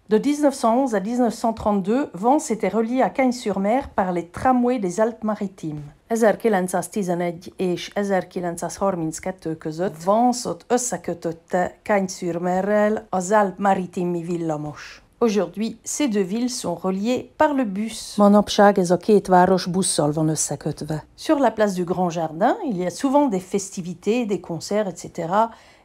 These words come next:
Et surtout, le marché A nagy kert téren, a Place du Grand Jardin, mindig mindenféle koncertek, meg mindenféle események vannak, meg ott szokott lenni a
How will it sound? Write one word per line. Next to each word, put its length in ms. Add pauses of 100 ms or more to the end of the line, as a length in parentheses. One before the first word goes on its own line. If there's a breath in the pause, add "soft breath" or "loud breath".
Et 200
surtout, 520 (240)
le 220
marché 520 (280)
A 80
nagy 360
kert 520
téren, 760
a 140
Place 300
du 80
Grand 200
Jardin, 460 (680 soft breath)
mindig 460
mindenféle 840
koncertek, 680
meg 160
mindenféle 600
események 600
vannak, 600
meg 420
ott 180
szokott 360
lenni 460
a 80